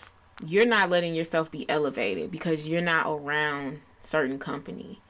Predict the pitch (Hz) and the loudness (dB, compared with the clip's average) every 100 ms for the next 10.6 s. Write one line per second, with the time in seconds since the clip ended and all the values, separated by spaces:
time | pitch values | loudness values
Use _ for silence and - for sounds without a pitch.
0 | - - - - 175 170 - - 165 185 | -20 -20 -20 -4 -2 -2 -4 -6 0 2
1 | 208 202 202 165 - 196 180 151 151 160 | 2 0 2 0 0 0 2 2 2 0
2 | 160 143 - 156 160 175 160 151 165 156 | 0 -2 0 0 0 0 -2 -2 -2 -2
3 | 151 156 160 156 156 156 160 165 165 165 | -2 0 2 2 0 0 -2 0 -4 -6
4 | - - - 190 233 185 175 165 151 147 | -12 -14 -2 2 4 2 2 2 4 0
5 | 147 165 - 156 147 - - - 113 87 | -2 -4 -4 -4 -4 -6 -6 -6 -4 -4
6 | 78 - 107 92 - - - 170 196 175 | -4 -8 -8 -10 -10 -14 -10 -4 -2 0
7 | 175 185 175 160 170 165 170 160 160 160 | 2 2 0 0 0 0 0 0 0 -2
8 | 156 - - 247 208 156 156 - - 214 | -4 -4 0 2 2 -2 -6 -6 0 0
9 | 180 139 160 302 262 170 160 175 135 131 | 0 -2 2 2 2 2 2 4 2 2
10 | 151 208 - 76 64 - | 0 -2 -6 -6 -6 -8